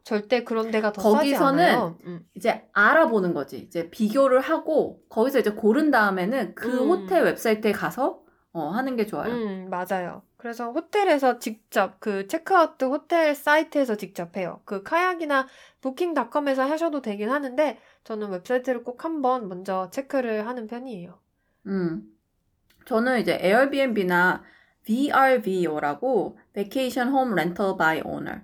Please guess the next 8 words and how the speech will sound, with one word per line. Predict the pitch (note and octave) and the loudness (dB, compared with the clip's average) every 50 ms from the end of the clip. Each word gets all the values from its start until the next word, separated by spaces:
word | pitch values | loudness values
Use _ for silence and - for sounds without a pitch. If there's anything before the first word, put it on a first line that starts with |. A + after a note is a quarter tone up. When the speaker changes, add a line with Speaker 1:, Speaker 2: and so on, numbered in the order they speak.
| - _ - | -16 _ -8
Speaker 2:
이것도 | G3 A3+ B3+ B3+ - | 0 0 2 2 4
에어비앤비랑 | - F#3 G3+ A3+ B3+ A#3+ C4 B3 B3 A#3 A3 - - - - G#3 G#3 B3+ C#4 B3 - F3 | 4 4 6 4 4 4 2 2 2 2 0 -4 -8 -6 -4 -2 0 0 0 0 -2 -6
되게 | - - A3 A3 | -2 -2 0 0
비슷해요. | - F#3 E3+ - - - E3+ D3 C#3+ D3 _ _ _ _ _ _ _ - - - - - _ _ - | 0 -2 -6 -8 -8 -10 -8 -8 -8 -10 _ _ _ _ _ _ _ -20 -20 -20 -20 -20 _ _ -6
이런 | A3 A3 C4+ D4+ D4+ D4 | 2 4 4 4 4 4
데서 | C#4+ C#4 C4+ C#4 B3+ A#3+ A#3+ A3+ A3+ A3 A3 A3 A3 G3 | 4 4 4 4 6 6 8 8 8 8 8 6 6 4
많이 | F3 E3 E3 F#3 F3+ | 4 2 2 0 -4
구했는데 | F#3 F3 E3+ E3 E3 D#3 D#3 F3 B3+ C4+ A3 - - - | -4 -4 -2 -2 -2 -4 -4 -4 -2 -2 -2 -4 -6 -10